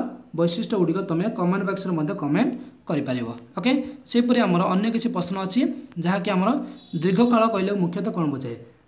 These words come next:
ଦୀର୍ଘକାଳ କହିଲେ ମୁଖ୍ୟତଃ କେତେ ବର୍ଷକୁ ବୁଝାଏ? ଏହି ସମୟରେ ଉତ୍ପାଦନକାରୀମାନେ ଯୋଗାଣର ପରିମାଣ ଚାହିଦାର ପରିମାଣ ଠାରୁ ଅନୁସାରେ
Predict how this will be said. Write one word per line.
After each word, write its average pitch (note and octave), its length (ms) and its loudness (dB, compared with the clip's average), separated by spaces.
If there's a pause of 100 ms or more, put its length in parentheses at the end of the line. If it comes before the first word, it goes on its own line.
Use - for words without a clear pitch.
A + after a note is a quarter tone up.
(120)
ଦୀର୍ଘକାଳ A3 480 4
କହିଲେ G3 260 -2
ମୁଖ୍ୟତଃ G3 400 0 (400)
କେତେ F#3+ 220 -2
ବର୍ଷକୁ F#3 400 0
ବୁଝାଏ? F#3+ 280 2 (380)
ଏହି A3+ 120 4
ସମୟରେ F#3 680 0 (140)
ଉତ୍ପାଦନକାରୀମାନେ G#3+ 1080 2
ଯୋଗାଣର F3+ 480 0
ପରିମାଣ F#3+ 400 0
ଚାହିଦାର F3+ 380 0
ପରିମାଣ F3 320 0
ଠାରୁ F#3+ 220 -2
ଅନୁସାରେ F3 400 0